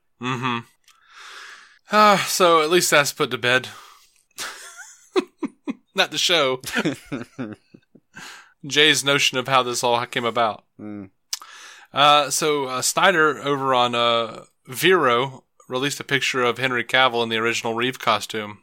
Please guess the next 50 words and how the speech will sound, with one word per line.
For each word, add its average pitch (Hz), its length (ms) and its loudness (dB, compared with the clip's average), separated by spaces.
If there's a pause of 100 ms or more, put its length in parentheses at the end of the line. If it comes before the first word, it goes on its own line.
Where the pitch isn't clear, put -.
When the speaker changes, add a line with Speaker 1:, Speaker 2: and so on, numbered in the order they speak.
(200)
Speaker 1:
and 117 100 -10
says, 113 220 -2
"This 139 240 -4
was 131 160 -4
the 123 100 -6
shot 123 260 2
I 117 60 0
did 110 280 -6
to 113 100 -6
show 123 180 0
the, - 420 -12
the - 60 -18
studio 147 440 0
that 107 120 -8
this 120 160 -6
was 113 140 -8
my 113 100 -2
Superman. 107 500 -8 (300)
They 117 240 0
agreed." 107 480 -4 (680)
Speaker 2:
It 98 100 -16
looked 113 180 -6
good. 120 300 -2 (140)
Speaker 1:
It's - 180 -12
a, 120 60 -12 (260)
it's 147 120 -8
a 135 60 -4
good 123 160 -2
shot. 113 420 0 (140)
Speaker 2:
Yeah. 104 260 -6 (720)
That 85 200 -14
Speaker 1:
Some 160 220 -2
might 127 160 2
argue 120 580 0
more 120 220 -2
hopeful 131 340 -4
than 117 140 -4
Man 131 160 0
of 110 60 -8
Steel 175 200 -4
turned 104 260 -8
out. - 220 -12 (340)
I'm 135 160 2
not 101 140 -2
sure 110 260 -10
I 107 60 -10
agree 220 240 -2
with 127 120 -2
that. 165 260 0 (480)
Speaker 2:
I, 101 80 -6